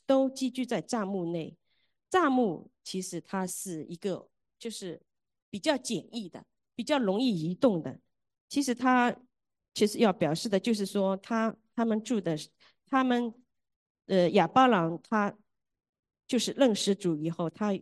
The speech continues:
觉得这个世界上就是一个旅途，就是寄居的生活，就是侨民，就是不是永久的居民。那他期待着是什么呢？他期待着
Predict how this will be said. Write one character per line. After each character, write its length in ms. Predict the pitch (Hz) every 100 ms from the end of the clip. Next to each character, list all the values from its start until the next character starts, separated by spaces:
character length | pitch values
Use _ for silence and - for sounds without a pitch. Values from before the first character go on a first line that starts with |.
| -
觉 180 | 170 170
得 100 | 165
这 120 | 220
个 80 | 175
世 220 | - 233
界 160 | 190
上 260 | 170 180 165 _ _
就 180 | - 349
是 160 | - 170
一 40 |
个 220 | 196 180 _ _ _ _ _ -
旅 260 | 220 160 147
途， 340 | - 156 156 - - _ _
就 140 | - 381
是 160 | -
寄 260 | - 311 220
居 220 | - 226
的 80 | 175
生 280 | - 190 190
活， 220 | 156 139 _ _ _ _ _ _ _ _ _ -
就 140 | 381
是 140 | 302
侨 340 | 220 - 196 190
民， 320 | 220 180 175 _
就 100 | 262
是 100 | 226
不 140 | - 190
是 140 | 262
永 300 | 190 185 226
久 160 | 196 165
的 100 | 143 _
居 240 | - 214 202
民。 220 | 123 143 _ _ _ _ _ _
那 220 | 262 226
他 260 | 208 302 302
期 240 | - 294
待 160 | 262 247
着 120 | 185
是 120 | -
什 220 | 214 185
么 140 | 151 160
呢？ 240 | 170 170
他 180 | 170 240
期 280 | 240 - 254
待 200 | 226 226
着 160 | 180